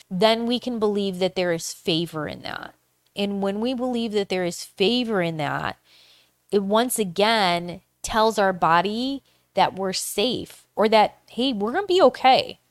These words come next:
We're, one way or another, we are gonna figure this out. You are fully capable. You are going to be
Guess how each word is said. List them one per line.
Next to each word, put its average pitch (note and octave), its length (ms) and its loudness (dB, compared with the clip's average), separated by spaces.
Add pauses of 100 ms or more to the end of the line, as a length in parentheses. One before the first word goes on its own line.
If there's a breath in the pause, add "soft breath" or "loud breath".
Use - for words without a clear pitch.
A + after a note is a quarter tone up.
We're, A#3 280 0
one A3+ 300 0
way D4 160 2
or C#4+ 120 2
another, A3 480 0
we G3+ 240 -4
are G3 100 0
gonna E3 200 -6
figure G3+ 380 -4
this B3+ 240 0
out. G#3 480 0
You G3 160 -4
are D3 180 -2 (200)
fully B3+ 340 0
capable. E3 800 -2 (600 soft breath)
You F3 160 -4
are F3+ 120 2
going F3 560 -4
to - 140 -6
be D3+ 560 -6